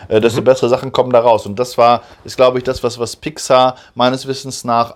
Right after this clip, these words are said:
Speaker 1: auch, ähm, immer noch beibehalten hat, als Teil der Firmenkultur. Dass es eine sehr flache Hierarchie ist, bei der alle Gewerke,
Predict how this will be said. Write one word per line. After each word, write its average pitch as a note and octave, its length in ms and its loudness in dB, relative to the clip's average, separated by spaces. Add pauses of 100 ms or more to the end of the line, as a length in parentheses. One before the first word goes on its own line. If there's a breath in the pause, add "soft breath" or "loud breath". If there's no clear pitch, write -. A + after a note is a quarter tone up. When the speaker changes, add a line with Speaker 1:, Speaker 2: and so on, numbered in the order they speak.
Speaker 1:
auch, A#2 560 2
ähm, A2 640 2 (300)
immer C3+ 220 -4
noch C3+ 120 -2
beibehalten F#2+ 560 2
hat, F2 120 -6
als - 240 -4
Teil B2 400 2 (360 loud breath)
der A2+ 440 6
Firmenkultur. C3 1160 -4 (280 loud breath)
Dass A#2+ 180 -4
es - 260 -10
eine A#2+ 460 2
sehr C3 640 2
flache C#3 340 -2
Hierarchie B2+ 540 -6
ist, C3 260 -8
bei A2+ 120 2
der A2+ 280 2
alle B2 300 4
Gewerke, A2+ 640 -2